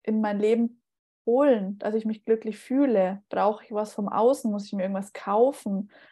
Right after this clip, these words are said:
Muss ich irgendwas trinken? Muss ich irgendjemand sehen? Muss ich irgendwas Bestimmtes zwangsmäßig tun?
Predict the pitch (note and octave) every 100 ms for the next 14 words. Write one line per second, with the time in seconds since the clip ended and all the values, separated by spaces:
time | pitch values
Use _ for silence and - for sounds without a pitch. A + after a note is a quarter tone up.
0 | _ - G#3 A3 - G#3 F#3 G3 - _
1 | - A#3+ B3+ C#4 - G3+ G3+ G3+ G#3 -
2 | G#3+ A3 G#3+ G3+ F#3+ - - A#3+ C4+ A#3+
3 | A3 - _ _ _ G#3+ G#3+ A3 - G#3+
4 | G#3+ G3+ G3+ - - G#3+ - B3 B3 A#3+
5 | A3+ - _ _ _ G#3+ A3 B3 - A3
6 | A3+ A3 G#3+ - - C#4+ D4 A#3 -